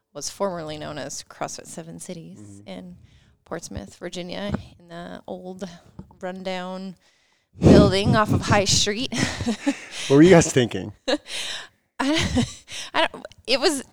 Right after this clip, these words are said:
Speaker 2: Like, what was your, so you guys, to give you some context, so, um,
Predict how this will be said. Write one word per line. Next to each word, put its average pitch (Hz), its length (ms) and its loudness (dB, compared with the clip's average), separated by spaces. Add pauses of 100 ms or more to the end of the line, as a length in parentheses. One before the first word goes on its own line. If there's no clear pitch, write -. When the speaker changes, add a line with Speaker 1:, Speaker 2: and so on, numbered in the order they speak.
Speaker 2:
Like, 147 120 6
what 160 120 12
was 180 100 10
your, 170 240 10
so 165 160 10
you 151 220 8
guys, 165 180 12
to 143 100 6
give 151 160 6
you 160 60 4
some 143 140 2
context, 120 440 4
so, 120 220 8 (480)
um, 110 400 0